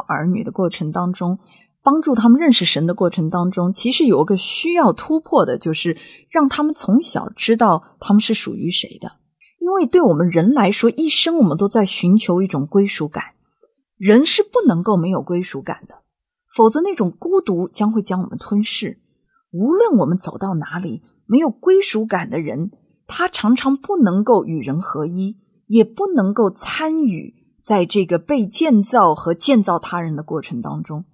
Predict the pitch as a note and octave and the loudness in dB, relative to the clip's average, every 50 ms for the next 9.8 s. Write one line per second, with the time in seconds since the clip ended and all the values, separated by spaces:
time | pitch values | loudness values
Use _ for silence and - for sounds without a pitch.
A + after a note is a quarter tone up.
0 | _ _ _ _ _ _ _ - - E4 G4 F#4+ F4 - G#4+ E4+ B3+ D#4 E4+ D4+ | _ _ _ _ _ _ _ -6 0 2 2 2 4 2 4 4 4 4 2 0
1 | A3 - D#4+ E4+ E4+ - - A3 A3+ G#3 D#3 - - C#3+ C#3+ D#3 E3+ F#3+ - - | 0 2 0 0 0 0 -2 -4 -2 -2 -2 -2 -4 -6 -6 -6 -6 -6 -6 -6
2 | - A#3+ A3 - - - - D#4+ F4 F4 F4 F#4 - - - - - F#3+ E3+ E3+ | -6 -6 -8 -10 -10 -6 -4 -2 -2 -2 -4 -4 -8 -10 -10 -8 -6 -6 -4 -4
3 | E3+ F#3+ - _ _ _ _ _ _ _ - - E4 E4+ F4 F4 E4+ - F#3 D#3+ | -4 -4 -8 _ _ _ _ _ _ _ -8 -4 -2 0 2 0 0 0 -2 -2
4 | D#3+ E3 F3 - _ - G3 G3+ - G3 F#3 - A3 A3+ - - - F#3+ F3 D#3 | -2 -4 -6 -8 _ -10 -10 -6 -6 -6 -6 -6 -8 -8 -6 -4 -4 -4 -2 -4
5 | D#3 D#3 - - - - G4 D4 - - E3 F3 E3+ - - F#3+ F3 D#3+ - - | -6 -6 -4 -4 -2 -2 -2 -4 -4 -4 -6 -6 -4 0 2 2 2 2 -2 -8
6 | - _ _ - - - F#3 F#3+ G#3+ A3+ B3+ A#3 A3+ A3+ A3 - D3+ A#2 A2+ - | -20 _ _ -10 -4 0 2 2 2 4 4 4 6 4 4 2 -2 -6 -10 -10
7 | _ _ _ _ _ _ _ - - - F#3 F#3 - - - - - B3+ B3+ A#3+ | _ _ _ _ _ _ _ -10 -4 -2 -2 -2 -2 -4 -4 -2 0 0 0 -2
8 | - D#3+ E3 E3+ F3+ E3 E3+ E3+ E3+ F#3+ A#3 - - F#3 - - - _ - - | -2 -4 -4 -4 -4 -4 -4 -2 -2 -2 -2 -4 -4 -6 -8 -8 -12 _ -12 -10
9 | - E3 - - - F#3 F#3+ G3 G#3 - - - G#3 G#3 A#3 | -10 -10 -10 -8 -6 -4 -4 -4 -6 -8 -8 -8 -8 -10 -10